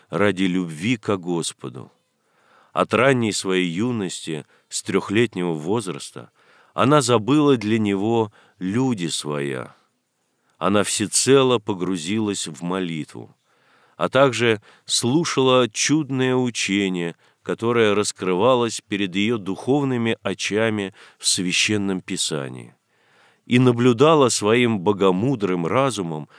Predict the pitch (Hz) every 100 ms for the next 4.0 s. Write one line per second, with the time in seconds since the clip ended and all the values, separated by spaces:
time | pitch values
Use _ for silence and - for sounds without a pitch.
0 | - _ - - 160 143 131 117 98 92
1 | 98 117 110 - 85 107 113 95 - 80
2 | 69 90 127 107 101 95 - - _ 82
3 | - 131 104 107 101 87 76 69 64 57